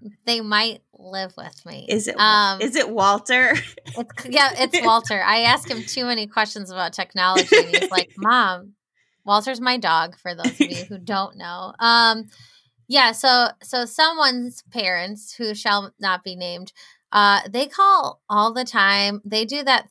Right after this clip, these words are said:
Speaker 1: thing that, like, people do, uh, to, you know, mechanics, where
Speaker 2: Yeah.
Speaker 1: they'll be like, "My phone is making this sound." <laughs> What is that sound?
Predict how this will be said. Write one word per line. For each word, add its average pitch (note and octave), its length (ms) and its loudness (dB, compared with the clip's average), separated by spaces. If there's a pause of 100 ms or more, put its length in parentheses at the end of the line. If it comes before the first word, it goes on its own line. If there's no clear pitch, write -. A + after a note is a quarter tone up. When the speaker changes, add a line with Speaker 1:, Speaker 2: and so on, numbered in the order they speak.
Speaker 1:
thing G3+ 400 -4
that, F3+ 220 2
like, E3+ 220 -2 (100)
people G3+ 360 -8
do, F#3 540 -8 (380)
uh, F3+ 400 4 (200)
to, F#3+ 380 0 (360)
you G3+ 180 -6
know, E3+ 320 -4
mechanics, G3 920 -2
where G#3+ 200 0
Speaker 2:
Yeah. G3 60 0
Speaker 1:
they'll G3 160 -2
be G3+ 140 -4
like, G3+ 280 0 (240)
"My C#4+ 320 0
phone D4 280 2
is C#4+ 180 -4
making A#3 400 -6
this G#3+ 180 -4
sound." D#3+ 440 -2
<laughs> - 40 -10 (1000)
What C#4+ 240 0
is F4 160 -4
that A#3 340 2
sound? F3 480 -2